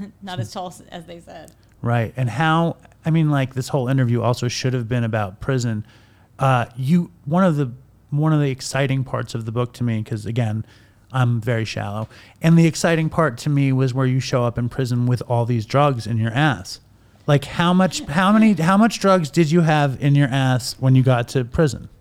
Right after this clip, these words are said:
Speaker 1: Probably a couple grams.
Speaker 2: I mean, that's pretty exciting.
Speaker 1: Yeah.
Speaker 2: And, uh,
Speaker 1: In
Speaker 2: and
Speaker 1: jail. This was jail.
Speaker 2: Right,
Speaker 1: This
Speaker 2: in
Speaker 1: was
Speaker 2: Tompkins
Speaker 1: but yeah,
Speaker 2: County.
Speaker 1: yes.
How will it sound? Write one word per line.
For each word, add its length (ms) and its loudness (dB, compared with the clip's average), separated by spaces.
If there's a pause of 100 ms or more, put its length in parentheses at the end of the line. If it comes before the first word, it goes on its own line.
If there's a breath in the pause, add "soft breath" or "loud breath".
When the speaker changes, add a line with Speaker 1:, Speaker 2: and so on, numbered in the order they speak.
(220)
Speaker 1:
Probably 240 -14
a 20 -18
couple 280 -14
grams. 560 -20 (240)
Speaker 2:
I 40 -8
mean, 140 0
that's 220 0
pretty 240 0
exciting. 560 -2 (100)
Speaker 1:
Yeah. 140 -16 (520 soft breath)
Speaker 2:
And, 360 4
uh, 100 4
Speaker 1:
In 60 0
Speaker 2:
and 100 0
Speaker 1:
jail. 320 -8
This 180 -16
was 160 -14
jail. 380 -16
Speaker 2:
Right, 240 2
Speaker 1:
This 80 -4
Speaker 2:
in 60 0
Speaker 1:
was 60 -2
Speaker 2:
Tompkins 340 0
Speaker 1:
but 100 -10
yeah, 140 -2
Speaker 2:
County. 260 -10 (160)
Speaker 1:
yes. 320 -20